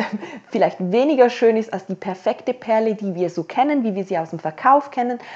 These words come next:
ähm, sie ist okay und sie darf strahlen, sie darf genauso sein.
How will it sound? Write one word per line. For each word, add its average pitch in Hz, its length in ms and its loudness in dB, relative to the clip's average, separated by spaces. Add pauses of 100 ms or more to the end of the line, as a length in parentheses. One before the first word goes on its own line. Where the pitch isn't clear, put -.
(260)
ähm, 208 280 2 (200)
sie 208 260 -6
ist 226 220 0
okay 214 300 -2
und 202 160 -2
sie 190 120 -4
darf 180 280 0
strahlen, 143 560 -4
sie - 80 -10
darf 165 180 -8
genauso 160 540 -6
sein. 123 260 -12